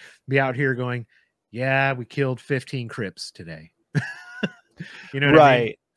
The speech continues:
Speaker 2: Yeah, I think it's l-, back to your point about not believing necessarily that nobody died, 'cause e-, even as well trained as these guys are,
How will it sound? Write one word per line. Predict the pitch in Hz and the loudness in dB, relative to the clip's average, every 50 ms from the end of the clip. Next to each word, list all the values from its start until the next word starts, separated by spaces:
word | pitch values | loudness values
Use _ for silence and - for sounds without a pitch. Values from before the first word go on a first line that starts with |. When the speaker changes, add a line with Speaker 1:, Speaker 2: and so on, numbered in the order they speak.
| _ _ - _ - | _ _ -20 _ -2
Speaker 2:
Yeah, | 202 220 226 202 | 2 4 4 4
I | 214 | 4
think | 208 - 302 330 - | 2 0 -4 -2 -2
it's | 330 - - - | -2 -2 -2 -8
l-, | 123 135 151 156 - - 170 | -10 -8 -8 -8 -6 -6 -4
back | 151 180 196 - | -2 -2 -4 -4
to | - 175 | -4 -4
your | 143 | -4
point | 117 - 151 151 143 139 | -4 -4 -4 -4 -4 -4
about | 127 113 120 117 113 110 110 104 92 - _ _ _ | -4 -4 -4 -4 -4 -4 -6 -8 -10 -14 _ _ _
not | 113 143 135 131 131 123 117 123 117 | -16 -10 -6 -6 -6 -6 -6 -6 -6
believing | 117 117 120 120 120 113 117 113 | -6 -4 -4 -4 -4 -6 -6 -8
necessarily | 113 117 113 - - 117 110 110 107 | -8 -8 -10 -10 -8 -6 -4 -4 -4
that | 104 101 | -6 -8
nobody | 104 104 101 104 101 | -10 -10 -10 -10 -12
died, | 98 98 95 92 95 95 - - | -10 -12 -12 -12 -10 -12 -14 -10
'cause | - 120 110 113 - - | -8 -8 -8 -8 -12 -18
e-, | - - - - 87 - - | -20 -20 -20 -20 -20 -20 -10
even | - 190 196 185 208 | -4 -2 0 2 2
as | 190 151 117 110 127 | 2 2 0 -2 -6
well | 127 127 135 135 131 131 131 | 0 2 4 4 4 4 2
trained | 127 - - 127 127 120 117 | 0 0 -4 -4 -4 -4 -6
as | 110 104 104 | -8 -8 -10
these | 107 101 95 101 | -12 -14 -12 -10
guys | 107 101 98 98 95 - | -6 -6 -6 -6 -8 -12
are, | - - - 92 95 92 - - - - | -16 -16 -14 -14 -12 -12 -12 -14 -16 -20